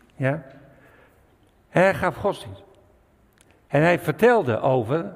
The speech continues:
hij was heel radicaal. Hij was voor mij ook een voorbeeld. Hij vertelde over Jezus. Hij vertelde over het koninkrijk.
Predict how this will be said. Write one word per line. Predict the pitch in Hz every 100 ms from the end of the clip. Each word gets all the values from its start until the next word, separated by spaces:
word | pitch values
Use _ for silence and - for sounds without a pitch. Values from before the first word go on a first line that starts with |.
| -
hij | - 147
was | 147 113
heel | 156 165
radicaal. | 147 113 170 131 80 - - - _ _ _ _ _ _
Hij | 127
was | 139
voor | - 160
mij | 160
ook | 113
een | 98
voorbeeld. | 180 160 101 78 - - - _ _ _ _
Hij | 127
vertelde | 135 202 185
over | 151 107
Jezus. | 98 156 165 - 85 - - - _ _ _
Hij | -
vertelde | 131 180 143
over | 104
het | -
koninkrijk. | 170 180 143 - 92 80